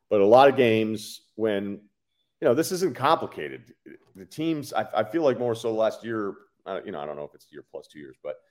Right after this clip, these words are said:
teams are selling out against the best ball handler, you know? Like, so if Tatum's bringing it up and you're setting the screen to stay with Tatum, I mean, they've been doing this a long time, but I felt like this year was more aggressive than other years that I've seen it.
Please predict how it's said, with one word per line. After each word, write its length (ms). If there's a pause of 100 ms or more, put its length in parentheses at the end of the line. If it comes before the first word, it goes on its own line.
(580)
teams 320
are 60
selling 540
out 180
against 260
the 60
best 260
ball 240
handler, 420 (340)
you 80
know? 260 (100)
Like, 140
so 160
if 80
Tatum's 340
bringing 260
it 60
up 200
and 60
you're 60
setting 260
the 40
screen 440
to 180
stay 240
with 120
Tatum, 160
I 40
mean, 160
they've 120
been 140
doing 240
this 160
a 40
long 200
time, 260
but 80
I 60
felt 220
like 160
this 200
year 140
was 180
more 280
aggressive 460 (340)
than 120
other 160
years 240
that 80
I've 120
seen 200
it. 140